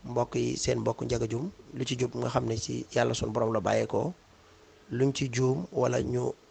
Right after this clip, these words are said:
dese koo matal, ngeen xam ne gàtt xam-xam la ak ñàkk fasaaxa.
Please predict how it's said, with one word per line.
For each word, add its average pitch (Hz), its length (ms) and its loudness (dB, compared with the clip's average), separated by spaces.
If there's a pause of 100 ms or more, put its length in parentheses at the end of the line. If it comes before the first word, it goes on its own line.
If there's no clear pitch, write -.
(240)
dese 127 280 2
koo 117 140 2
matal, 117 320 2 (640)
ngeen 120 160 0
xam 135 160 0
ne 113 80 0
gàtt 123 240 2
xam-xam 117 460 0
la 113 100 -2 (160)
ak 117 120 -4
ñàkk 120 280 -2
fasaaxa. 117 480 0